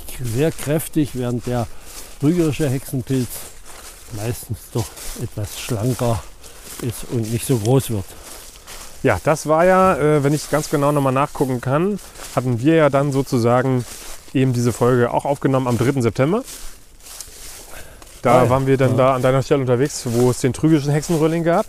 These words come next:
Speaker 1: Ja.
Speaker 2: Und ein weiterer Erstfund für mich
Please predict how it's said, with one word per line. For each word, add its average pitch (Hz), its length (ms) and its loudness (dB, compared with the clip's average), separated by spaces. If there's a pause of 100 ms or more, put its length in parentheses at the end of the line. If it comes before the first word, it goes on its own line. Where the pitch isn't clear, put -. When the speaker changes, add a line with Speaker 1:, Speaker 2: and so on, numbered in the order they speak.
(380)
Speaker 1:
Ja. 120 440 2 (1120)
Speaker 2:
Und 214 260 6 (480)
ein 131 140 -2
weiterer 147 300 2
Erstfund 165 460 0
für 165 80 0
mich 156 320 0